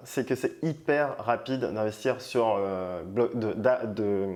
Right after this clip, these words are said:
de créer un compte sur blockchain. On l'avait fait en moins de trois minutes. Donc, euh, vous avez juste à télécharger l'appli, mettre votre adresse email, ça ouvre votre compte avant même que vous ayez à valider.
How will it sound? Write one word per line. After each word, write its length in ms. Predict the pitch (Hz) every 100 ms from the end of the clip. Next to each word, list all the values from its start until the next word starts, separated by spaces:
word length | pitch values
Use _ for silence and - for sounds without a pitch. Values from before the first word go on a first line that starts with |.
| - - - - - - 113 -
de 60 |
créer 300 | 165 - 170
un 120 | 165
compte 240 | 135 175 170
sur 180 | 147 120
blockchain. 400 | 127 123 127 101
On 80 | 95
l'avait 200 | 107 -
fait 140 | -
en 100 | 120
moins 140 | 127 147
de 40 |
trois 180 | 139 135
minutes. 480 | 127 131 170 - - - - - - -
Donc, 280 | 107 127 123
euh, 40 |
vous 160 | 117 110
avez 160 | 110 113
juste 300 | 165 165 -
à 380 | 123 117 - -
télécharger 520 | 160 151 143 139 135
l'appli, 520 | 127 120 131 139 147 -
mettre 200 | 107 127
votre 180 | 120 120
adresse 340 | 120 120 117 120
email, 360 | 117 127 131
ça 140 | - 120
ouvre 140 | 143
votre 200 | 127 127
compte 320 | - 139 143 - -
avant 260 | 123 127 135
même 360 | 139 156 160
que 80 | 160
vous 180 | 139 123
ayez 260 | 123 127 -
à 100 | 110
valider. 680 | 107 131 131 120 143 170